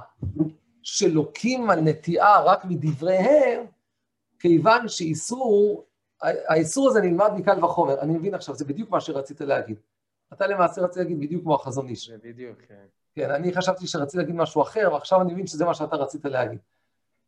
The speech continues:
Speaker 1: אה, אז הר-, החזון איש אומר שהסיבה שלוקים על נטיעה מדבריהם, זה בגלל שהאיסור הזה נלמד רק מקל וחומר,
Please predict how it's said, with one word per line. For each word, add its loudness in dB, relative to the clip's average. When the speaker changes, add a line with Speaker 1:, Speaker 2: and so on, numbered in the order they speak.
Speaker 1:
אה, 2
אז -6
הר-, 4
החזון -2
איש -4
אומר 2
שהסיבה -2
שלוקים -6
על 0
נטיעה -2
מדבריהם, -2
זה -4
בגלל 2
שהאיסור -2
הזה 0
נלמד 2
רק -4
מקל 0
וחומר, -2